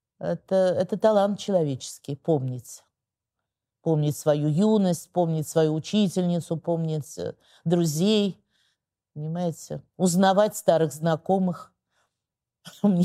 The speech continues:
есть такие, которые, э, как только его назначили там куда-то, он перестает с тобой здороваться. <laughs> У Путина этого греха нет, спасибо ему большое.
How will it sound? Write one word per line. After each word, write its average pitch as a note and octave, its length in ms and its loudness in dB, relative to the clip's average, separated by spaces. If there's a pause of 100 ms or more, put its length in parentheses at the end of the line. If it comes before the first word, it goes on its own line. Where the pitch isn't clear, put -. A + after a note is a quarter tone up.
есть - 140 -2
такие, F#3+ 340 2
которые, E3 480 2 (320)
э, D#3 240 0
как F#3+ 200 2
только F3+ 280 0
его F3 160 4
назначили F3 600 2
там D#3 220 2
куда-то, F3 420 2
он F3 120 0
перестает F#3 500 0
с - 60 -16
тобой F3+ 260 2
здороваться. F#3+ 800 2
<laughs> - 840 -6
У C4 80 0
Путина B3 340 0
этого G#3+ 280 2
греха F#3 400 2
нет, E3+ 360 -2
спасибо D#3 580 -2
ему C#3 220 -2
большое. C#3 540 -2